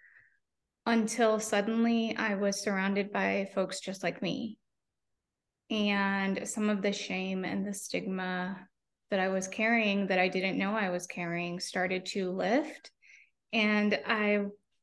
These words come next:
felt like, "Oh, I want, I want more. I want this all the time. And not only do I want this all the time, but I want other people like me to have this," because it was just as instrumental in my recovery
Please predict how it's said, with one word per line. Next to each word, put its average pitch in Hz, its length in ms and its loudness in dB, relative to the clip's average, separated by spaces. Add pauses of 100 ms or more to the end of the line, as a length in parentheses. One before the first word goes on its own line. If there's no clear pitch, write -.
(260)
felt 208 200 0
like, 196 280 0
"Oh, 233 140 2
I 208 120 4
want, 220 360 0
I 226 80 2
want 233 200 4
more. 254 240 6
I 190 100 6
want 202 240 2
this 208 260 0
all 208 180 2
the 214 140 2
time. 220 420 2
And 185 120 4
not 202 180 4
only 226 260 4
do 202 100 2
I 196 120 4
want 240 220 4
this 294 200 4
all 214 140 0
the 196 100 2
time, 185 320 -2
but 202 100 4
I 226 80 8
want 226 280 2
other 220 240 2
people 233 320 -2
like 196 220 0
me 214 340 0 (140)
to 196 180 -4
have 254 540 0
this," - 500 -4 (760)
because 214 960 2 (220)
it 220 180 6
was 208 480 4 (160)
just 233 520 2
as 214 500 2
instrumental 220 920 4
in 190 200 2
my 185 200 2
recovery 180 1000 2